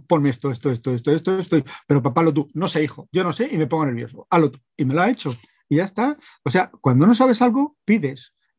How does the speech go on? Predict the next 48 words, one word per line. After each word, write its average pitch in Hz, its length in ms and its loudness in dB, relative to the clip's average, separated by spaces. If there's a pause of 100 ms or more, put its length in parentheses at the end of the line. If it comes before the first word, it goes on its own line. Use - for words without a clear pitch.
pides 226 420 2
y 160 80 0
preguntas. 123 480 0
Y - 120 -4
eso 123 160 2
es - 20 6
lo 170 60 6
importante. 123 440 2 (240)
El 143 140 2
senior 214 420 4 (320)
tiene, 190 300 0
pues - 220 -6
eso, 131 220 -4
tiene 143 220 0
miedo, 185 380 2
pero 123 220 0
es 120 100 -6
que, 196 180 -2 (320)
eh, 135 320 0
si - 160 -6
hay 131 140 -4
que 180 100 -2
hacerlo, 220 440 -4
hay 185 100 -2
que 196 100 -4
hacerlo. 180 320 -4
Y 151 60 -6
si 131 140 -6
tienes 147 220 -2
que 185 100 -6
emprender 175 460 -2 (240)
en 127 180 -4
Internet, 131 600 -4
pues 147 160 -6
emprendes 202 400 -4
en 170 80 -6
Internet, 139 560 -4
donde 120 320 -2
sea. 208 360 -2 (260)
La 131 100 0
ventaja 123 340 2
de 175 80 6
Internet 196 480 2 (240)
es 147 140 0
que 165 240 -2
a 131 100 -2
lo 123 100 -2
mejor 180 400 -2